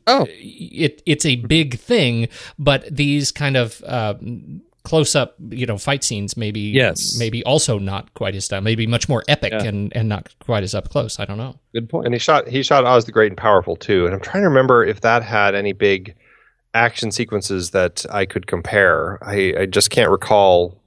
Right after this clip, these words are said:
Speaker 3: the big action.
Speaker 1: I think there was some big, big battle at the end in the,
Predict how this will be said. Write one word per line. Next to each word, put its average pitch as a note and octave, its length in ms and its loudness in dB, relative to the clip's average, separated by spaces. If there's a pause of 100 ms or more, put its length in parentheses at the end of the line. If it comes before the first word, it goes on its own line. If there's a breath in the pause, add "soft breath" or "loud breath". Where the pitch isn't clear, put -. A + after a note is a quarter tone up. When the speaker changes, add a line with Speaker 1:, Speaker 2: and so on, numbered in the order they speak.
Speaker 3:
the F#2 300 -6
big F#2+ 460 0 (440)
action. G2 680 0
Speaker 1:
I D3 60 -10
think C4 200 -2
there G3+ 120 4
was D3+ 160 4
some D#3+ 320 0
big, C3 480 2 (680)
big C#3+ 240 -4
battle B2+ 380 2
at - 140 -8
the - 220 -6
end F3 520 0 (240)
in D#3+ 140 -4
the, E3+ 120 -4